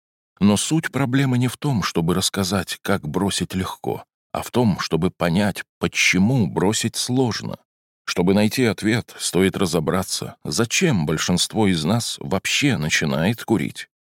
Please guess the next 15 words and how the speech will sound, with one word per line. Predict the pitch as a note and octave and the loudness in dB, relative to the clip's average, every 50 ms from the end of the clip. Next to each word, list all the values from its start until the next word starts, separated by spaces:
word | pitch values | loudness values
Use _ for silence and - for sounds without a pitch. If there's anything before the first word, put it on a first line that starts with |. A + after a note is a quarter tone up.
| _ - | _ -2
Учитывая | - F#2+ - F#2+ F2 - E2+ E2 D#2+ | 0 2 2 2 2 2 2 2 2
тот | - - E2+ - | 2 0 -2 -2
факт, | - - A2+ A#2 - - | -2 -2 -2 -2 -4 -6
что | - - - - E2 | -10 -4 -2 0 0
в | D#2+ D#2+ E2 F#2 | 2 2 2 2
отдельные | F2+ E2+ E2+ E2+ D#2+ D2 E2 E2+ E2+ | 2 2 2 0 2 2 2 0 2
периоды | - F2 D#2+ D#2+ D#2 D#2+ E2 F#2+ B2+ B2 - _ _ _ _ - | 2 0 0 0 0 0 0 -2 -2 -4 -6 _ _ _ _ 0
доля | F2+ F2+ F#2+ F2+ E2+ | 2 4 4 4 4
курящих | D#2 - D#2 D#2+ F2 E2+ - - D#2+ D#2 - | 2 2 0 0 2 2 2 0 -2 -2 -4
в | - C#2 D#2 | -4 0 2
мире | F2+ A2+ C3+ B2+ G2 C#2+ A1+ | 2 2 2 2 0 -2 -2
доходила | A1+ D#2+ D#2 - F2 D#2+ D2 F2+ A2 G2+ F#2+ | -2 -2 -2 0 -2 0 0 2 2 2 2
до | E2+ D#2 E2+ | 2 0 0
шестидесяти | D#2+ - - E2+ - - - - D#3+ C#3 C#3 B2 - - - - | 0 0 0 -2 -4 -2 -2 -2 0 0 -2 -2 -4 -4 -4 -4
процентов. | A#2+ - - F#2 - - - C#2+ A#1 - - - - | -4 -2 -2 -2 -2 0 0 0 -2 -4 -6 -10 -14